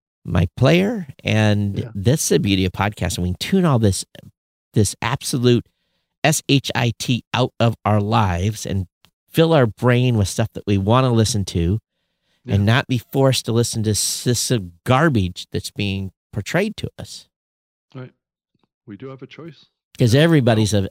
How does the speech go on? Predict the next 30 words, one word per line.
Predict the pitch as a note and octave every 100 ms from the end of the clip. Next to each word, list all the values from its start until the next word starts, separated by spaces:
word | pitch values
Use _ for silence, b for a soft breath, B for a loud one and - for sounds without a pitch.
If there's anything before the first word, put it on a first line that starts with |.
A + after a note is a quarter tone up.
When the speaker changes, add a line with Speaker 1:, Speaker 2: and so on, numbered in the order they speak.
| -
Speaker 1:
effing | A2 G#2
Speaker 2:
now | G#2
more | B2+
than |
Speaker 1:
expert. | B2+ B2+ F2+ G2 - _ -
Speaker 2:
ever. | A#2
Right. | _ -
Speaker 1:
We | C3
don't, | F3 C3 A#2
you | - D3
know, | G2 A#2+ - _ _ _ _ _
we | D3+
don't | F#3+ -
need | B2 A2
no | G2+
stinking | - G2+ F2 E2+
experts. | F2 - - E3+ - C#3+
We | C#3+
just | F#3 D#3
need | E3+ D3+
people, | F3+ F3 D#3 C#3 C#3
you | D#3
know, | A2 B2 C#3 _ _ _ _ _ -
it's, | - - _ -
it, | - _ -
you | F#2+
know, | F#2 _ _ _ _ -
I | F#2
don't | D#2
know. | C2+